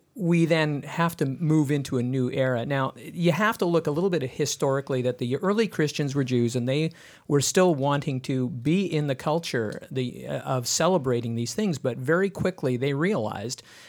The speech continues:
that they could no longer celebrate the feasts of the Old Testament, which pointed to Christ himself.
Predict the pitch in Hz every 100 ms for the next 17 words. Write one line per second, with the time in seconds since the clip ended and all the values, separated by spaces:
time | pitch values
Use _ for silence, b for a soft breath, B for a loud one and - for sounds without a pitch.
0 | B 135 147 143 147 139 - 131 147 143
1 | 143 151 151 131 117 - - - 160 170
2 | 139 135 - 127 - - 220 220 - -
3 | 151 131 143 135 131 - 175 - 135 107
4 | 110 160 143 - - - 208 226 - 117
5 | - b b b - 262 269 254 - 240
6 | - 277 320 -